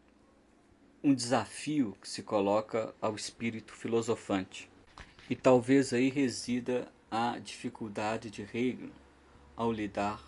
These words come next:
com a intuição intelectual. Ou seja,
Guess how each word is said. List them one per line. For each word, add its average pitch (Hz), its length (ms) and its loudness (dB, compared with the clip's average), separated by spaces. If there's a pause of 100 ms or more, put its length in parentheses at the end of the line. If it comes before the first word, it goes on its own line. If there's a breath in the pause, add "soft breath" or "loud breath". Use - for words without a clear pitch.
(140)
com 110 320 -4
a 107 140 -6
intuição 104 640 -6 (240)
intelectual. 101 800 -2 (1080)
Ou 107 120 -6
seja, 113 560 -2